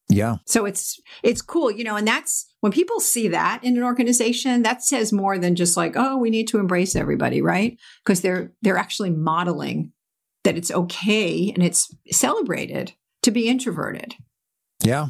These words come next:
Speaker 2: I really love that part of it. That to me, that's another evolution that we've come to now. We couldn't have done it, you know, years ago. Couldn't have included. People wouldn't have been willing to get up there and talk about it.
Speaker 1: That's cool.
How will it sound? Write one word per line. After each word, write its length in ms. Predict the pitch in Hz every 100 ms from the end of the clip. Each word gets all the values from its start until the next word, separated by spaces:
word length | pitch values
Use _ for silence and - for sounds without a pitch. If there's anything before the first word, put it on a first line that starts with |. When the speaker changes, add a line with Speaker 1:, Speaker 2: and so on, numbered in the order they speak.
| -
Speaker 2:
I 100 | -
really 300 | 208 220 202
love 240 | 175 185 170
that 220 | 165 175
part 220 | 165 139
of 120 | 151
it. 100 | 151
That 220 | 202 214
to 100 | -
me, 240 | 214 190 175
that's 220 | 185 185
another 440 | 196 190 190 175
evolution 640 | 170 175 180 170 170 - 156
that 120 | 104
we've 160 | 160 165
come 240 | 196 170
to 160 | 175 160
now. 180 | 156 165
We 120 | 185
couldn't 300 | 180 247 202
have 160 | 180 156
done 200 | 170 165
it, 220 | 151 - -
you 100 | 160
know, 120 | 156
years 340 | 156 151 151
ago. 300 | - - - - 170 -
Couldn't 220 | - 175 175
have 140 | 180
included. 520 | 170 - 170 170 175
People 260 | - 180 190
wouldn't 220 | 180 170
have 140 | 170 165
been 320 | 180 165 170
willing 340 | 185 202 196 175
to 360 | 160 156 160 -
get 160 | 170
up 180 | 165 -
there 160 | 190 170
and 80 | 143
talk 240 | 170 175
about 260 | - - -
it. 120 | - _ _ _ _ _ _ -
Speaker 1:
That's 180 | 104 -
cool. 300 | - 107